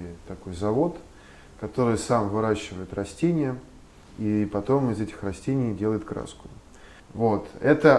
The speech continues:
один момент, что есть вот уже готовые краски. Есть, э, пигменты, которые я покупаю сам,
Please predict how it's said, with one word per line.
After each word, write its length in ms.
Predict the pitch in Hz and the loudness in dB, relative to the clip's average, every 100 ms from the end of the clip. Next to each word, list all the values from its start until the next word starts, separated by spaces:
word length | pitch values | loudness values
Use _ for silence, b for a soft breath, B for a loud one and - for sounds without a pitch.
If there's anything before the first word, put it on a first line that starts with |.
| 123 | 8
один 460 | 123 120 117 98 - - | 4 6 2 2 -6 -8
момент, 580 | 104 107 107 104 92 87 - | -6 -2 0 0 -2 -6 -14
что 200 | - - | -16 -8
есть 320 | 92 113 - | -4 -4 -4
вот 120 | 107 - 107 | -8 -8 -6
уже 260 | 98 101 | -4 0
готовые 480 | 107 113 - 104 101 | 4 4 4 4 2
краски. 420 | 101 101 - - 104 | 0 -6 -8 -16 -4
Есть, 440 | 110 165 - - - | 4 4 2 -10 -2
э, 840 | 120 120 120 117 113 110 107 101 95 | 2 6 6 6 6 2 -2 -4 -2
пигменты, 720 | 156 131 123 104 95 90 104 113 | 2 2 2 0 -4 -6 -8 -8
которые 360 | 110 - 110 104 | -10 -6 -2 0
я 200 | 101 98 - - - | 0 -4 -8 -20 -14
покупаю 460 | - 120 117 101 98 | -4 -2 2 2 2
сам, 460 | - 98 117 135 | -4 -6 -4 -6